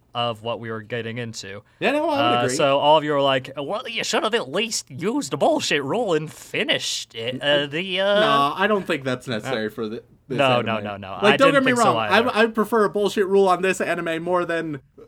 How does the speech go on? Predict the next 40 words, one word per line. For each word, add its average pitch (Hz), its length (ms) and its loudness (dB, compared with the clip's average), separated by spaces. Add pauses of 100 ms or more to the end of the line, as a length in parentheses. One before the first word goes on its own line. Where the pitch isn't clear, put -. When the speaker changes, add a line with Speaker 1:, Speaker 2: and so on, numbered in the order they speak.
(160)
Speaker 2:
probably 185 320 -2
most 170 340 -4
that 180 140 0
you've 151 160 -10
done 190 160 2
a 160 40 -4
bullshit 170 360 -2
rule 156 240 0
on. 135 360 4 (160)
But, 208 720 4 (220)
<laughs> - 240 -12
Speaker 1:
<laughs> - 0 -
Speaker 2:
but 185 800 4
also, 220 420 4
it 190 120 2
just 202 200 2
feels 165 220 -2
wildly 135 400 2
unnecessary. 120 800 -2
It's 131 100 -4
like, 185 160 -2
no, 214 180 4
I, 214 260 4
I 214 120 4
get 123 240 -2
it. 113 180 -8 (240)
<laughs> - 20 -10 (100)
I, 269 360 10 (640)
Speaker 1:
Yeah. 208 120 4 (280)
Speaker 2:
I 269 240 8
understand. 185 720 2 (280)
Speaker 1:
And 214 260 0
if - 160 0
we 320 80 -6
get 320 120 0
enough 294 220 2
requests 311 280 2
for 143 180 0
it, 160 180 -2
we'll 262 240 0